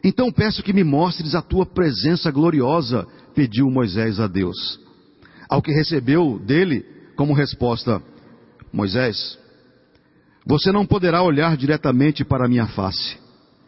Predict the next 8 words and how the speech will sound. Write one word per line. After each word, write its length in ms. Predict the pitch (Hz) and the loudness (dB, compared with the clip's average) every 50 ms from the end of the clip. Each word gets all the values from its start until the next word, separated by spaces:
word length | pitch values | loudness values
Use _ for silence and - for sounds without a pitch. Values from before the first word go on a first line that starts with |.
| _ _ _ _ _ _ _ _ _ _ _ _ _ _ | _ _ _ _ _ _ _ _ _ _ _ _ _ _
pois 200 | - - 151 147 | 0 2 2 4
ninguém 400 | 190 208 185 127 135 156 190 190 | 4 2 2 2 2 2 2 0
pode 340 | - - 120 131 143 123 127 | 0 0 0 2 2 2 2
me 160 | 135 131 117 | 2 2 2
ver 380 | 98 87 110 127 143 143 - - - - - - - - | 2 2 2 2 2 0 -2 -6 -12 -20 -20 -20 -12 -10
e 80 | - - | -8 -2
continuar 500 | - 143 135 - 139 131 120 127 123 110 | 0 0 0 0 0 0 0 0 0 -2
vivo." 420 | 90 101 113 113 95 90 82 65 | 0 2 2 2 0 -2 -8 -12